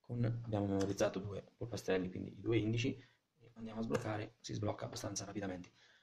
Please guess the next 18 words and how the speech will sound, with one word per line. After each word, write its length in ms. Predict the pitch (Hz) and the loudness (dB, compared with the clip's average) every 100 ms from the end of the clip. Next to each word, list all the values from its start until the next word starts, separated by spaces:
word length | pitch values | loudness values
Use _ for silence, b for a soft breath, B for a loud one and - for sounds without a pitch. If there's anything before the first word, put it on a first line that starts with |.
| b | b
Eh, 500 | 117 113 110 110 - - | 10 10 10 4 2 2
l'Android 400 | 131 147 175 113 | 8 10 12 10
è 40 | 110 | 8
cinque 240 | - 123 | 4 2
punto 240 | 113 120 151 | 2 4 4
uno, 460 | 196 - 127 107 | 4 0 -4 -6
eh, 40 | 104 | 0
con 340 | 147 156 - | 2 4 0
una 420 | 139 110 110 107 107 | -2 0 0 0 0
modifica 500 | 123 107 - 110 110 | 2 0 0 0 0
al 380 | 104 104 98 95 | -2 -4 -8 -4
sistema 540 | - - 104 107 110 | -2 0 2 4 4
della 240 | 110 101 110 | 2 2 2
Ligo, 280 | 95 95 | 2 0
quindi 220 | 110 101 123 | 2 4 6
un 80 | |
launcher 440 | 123 95 - - - | 6 6 4 -2 0
e 240 | 120 110 | 2 2